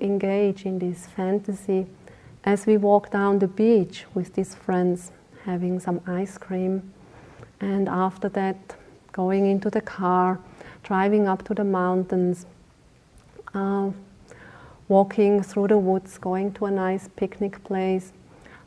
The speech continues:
making a fire and roast potatoes. And if it was not for the sneezing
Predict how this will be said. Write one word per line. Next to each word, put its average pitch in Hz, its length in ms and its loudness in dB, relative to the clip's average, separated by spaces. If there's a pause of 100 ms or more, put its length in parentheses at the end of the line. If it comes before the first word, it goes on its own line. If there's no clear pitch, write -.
(160)
making 202 260 0
a 208 40 0
fire 185 640 0
and 175 220 -4 (100)
roast 185 380 0
potatoes. 185 840 -2 (300)
And 196 400 0 (2000)
if - 160 2
it 254 120 2
was 247 220 8
not 208 180 4
for 190 180 2
the 185 100 2
sneezing 196 840 4